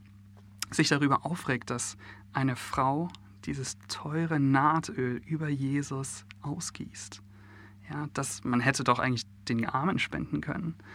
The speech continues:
ähm, wo sein Zorn im Gegenteil,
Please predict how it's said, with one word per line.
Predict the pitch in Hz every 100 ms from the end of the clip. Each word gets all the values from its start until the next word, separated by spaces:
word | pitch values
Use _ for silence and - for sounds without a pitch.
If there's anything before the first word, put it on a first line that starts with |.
| - - - 147
ähm, | 135 135 147 135
wo | 135 123 156
sein | - 147 151 190
Zorn | - 139 127 127 - - - - -
im | 139 131
Gegenteil, | 139 139 131 139 131 135